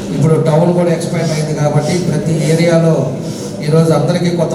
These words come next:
పైపులు మళ్ళా రావటం, అదేవిధంగా పద్దెనిమిది ఓవర్ హెడ్ ట్యాంక్స్ రావటం, ఫిల్టర్ బెడ్స్ రావటం, ఇలాంటివన్నీ కూడా వచ్చినప్పుడు తప్పకుండా మనకు ప్రతిరోజు మంచినీళ్ళు ఇవ్వడానికి అవకాశాలు ఉంటాయి. ఈరోజు గులకమ్మ నుంచి already మన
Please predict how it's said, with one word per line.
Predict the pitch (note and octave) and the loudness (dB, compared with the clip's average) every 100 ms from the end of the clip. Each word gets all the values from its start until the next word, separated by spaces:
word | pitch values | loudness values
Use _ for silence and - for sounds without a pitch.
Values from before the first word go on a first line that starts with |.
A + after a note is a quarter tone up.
| - | 0
పైపులు | D#3 - D#3 C#3 - - - - | 0 2 2 2 0 -2 -8 -8
మళ్ళా | A2 D3+ C#3 | -2 0 2
రావటం, | - D#3 E3 E3 E3 - - - - C3 | 2 2 0 0 -2 -6 -10 -12 -8 -2
అదేవిధంగా | D#3+ E3+ E3+ E3+ D3+ | 2 2 2 2 2
పద్దెనిమిది | D3+ - D#3+ D3+ D3 | 0 0 -2 -2 -2
ఓవర్ | D3 D#3 | 0 0
హెడ్ | D#3 D#3 | 0 -2
ట్యాంక్స్ | D3+ D3+ D3+ | -4 -4 -2
రావటం, | C#3+ C#3+ D#3 | -2 0 0
ఫిల్టర్ | D3 C#3 D#3+ | -2 0 2
బెడ్స్ | D#3+ - - | 2 0 0
రావటం, | D3 C3+ D#3 D3+ - - - - | 0 0 -2 -4 -6 -8 -8 -2
ఇలాంటివన్నీ | D3+ E3 E3 D#3+ E3 F3+ F3+ | 2 2 2 0 0 2 2
కూడా | F3+ F3 E3 - | 2 2 0 0
వచ్చినప్పుడు | C#3+ D3 E3 D#3+ D#3+ D#3 - - - - - - - | -2 -2 0 0 0 0 0 -2 -8 -10 -12 -12 -6
తప్పకుండా | D3 C#3+ F#3 F3+ F3 F3 D#3+ D3+ D3+ - D3+ | -2 0 2 0 2 2 0 -2 -4 -6 -10
మనకు | D3 C#3+ | -8 -6
ప్రతిరోజు | D#3 D#3+ D#3+ E3 E3 E3 | -4 -2 0 0 0 -2
మంచినీళ్ళు | D3+ D3+ C#3+ C#3 | -4 -4 -2 0
ఇవ్వడానికి | C#3 C#3+ C#3 B2+ | 0 0 -2 -2
అవకాశాలు | B2+ C#3 C3 A#2+ A2+ | 0 0 0 -2 -2
ఉంటాయి. | - - - - - - - C3+ | -4 -4 -6 -8 -8 -8 -6 0
ఈరోజు | D3 E3 E3 | 2 2 2
గులకమ్మ | D#3+ D#3+ E3 D#3+ D#3+ | 2 0 -2 -4 -4
నుంచి | D#3+ E3+ D#3+ C#3+ | -4 -4 -2 0
already | D3 D#3 D3+ C3+ - - - - - | 0 2 2 2 0 -2 -6 -8 -6
మన | C3+ | -4